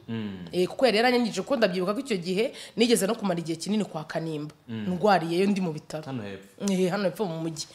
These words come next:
Speaker 1: Mm.
Speaker 2: Ndwariyeyo, ko
Speaker 1: Mm.
Speaker 2: twivurizaga kwa Kanimba no kuri Faisal.
Speaker 1: Mm.
Speaker 2: Eh, marayo igihe kinini rwose mama ndwaje,
Speaker 1: Mm.
Speaker 2: meze nabi cyane, meze nabi cyane ariko.
Speaker 1: Mm.
Speaker 2: Eh, kubera ibyo bintu urumva ni wenda n'ibyo biryo bibi sinzi,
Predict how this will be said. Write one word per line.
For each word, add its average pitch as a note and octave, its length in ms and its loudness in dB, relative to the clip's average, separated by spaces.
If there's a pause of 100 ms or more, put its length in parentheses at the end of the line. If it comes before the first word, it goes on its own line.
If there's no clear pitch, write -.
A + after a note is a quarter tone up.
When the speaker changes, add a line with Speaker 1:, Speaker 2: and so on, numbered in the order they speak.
Speaker 1:
Mm. G#3 280 -2
Speaker 2:
Ndwariyeyo, G#3+ 680 8 (260)
ko A#3 80 6
Speaker 1:
Mm. - 80 0
Speaker 2:
twivurizaga F3+ 600 0
kwa F3 140 2
Kanimba F3 380 0
no G#3 80 2
kuri G3+ 160 -2
Faisal. D#3+ 640 -4
Speaker 1:
Mm. A2 160 -8 (360)
Speaker 2:
Eh, E3+ 340 -2
marayo F#3 320 6
igihe F#3 180 2
kinini G#3+ 400 2
rwose A3 260 4
mama E3+ 220 -2
ndwaje, F#3 720 8 (180)
Speaker 1:
Mm. G#2+ 180 -8 (260)
Speaker 2:
meze G#3 280 4
nabi G#3 400 4
cyane, F3 400 6
meze G#3 240 2
nabi G3 240 4
cyane D#3+ 280 2
ariko. F3 280 -4 (100)
Speaker 1:
Mm. A2+ 240 -6 (220)
Speaker 2:
Eh, F3 100 -2
kubera G#3 260 2
ibyo D#3+ 160 -4
bintu E3 160 -4
urumva F3 340 0
ni G3 120 2
wenda F#3 280 2
n'ibyo F3 260 -2
biryo E3 260 -4
bibi F#3+ 220 -4
sinzi, F#3+ 600 -4